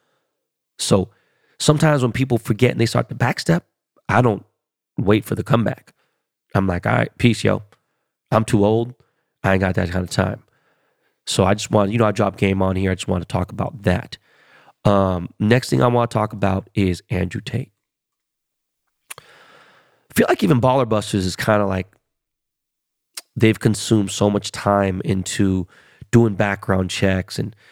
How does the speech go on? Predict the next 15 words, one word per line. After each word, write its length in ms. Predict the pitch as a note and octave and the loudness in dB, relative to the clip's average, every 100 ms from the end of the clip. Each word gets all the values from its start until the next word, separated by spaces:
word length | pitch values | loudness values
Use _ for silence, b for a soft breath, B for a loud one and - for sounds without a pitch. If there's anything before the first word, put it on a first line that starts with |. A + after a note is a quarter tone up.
| b b | b b
you 120 | A2+ | 2
know, 300 | G#2 F#2 F#2 - _ _ - | 2 2 -4 -10 _ _ 0
debunking 640 | A#2 F#2+ A2+ A2+ A2+ G2 | 0 2 0 0 -2 0
rumors 440 | A2 A#2 G#2 G2 F#2 | 2 2 0 -4 -4
and 80 | |
things 180 | F#2 G#2 | -2 0
like 160 | G#2 G2 | 0 0
that. 140 | G2+ | 0
And 100 | G2 | 0
it 80 | A#2 | -2
gets, 340 | G3 - - - | -2 -6 -8 -2
you 80 | B3 | 0
know, 160 | A#3 - | 0 -4
uh, 80 | - - | -12 -6
look, 280 | G#2+ G2 - | 0 0 -2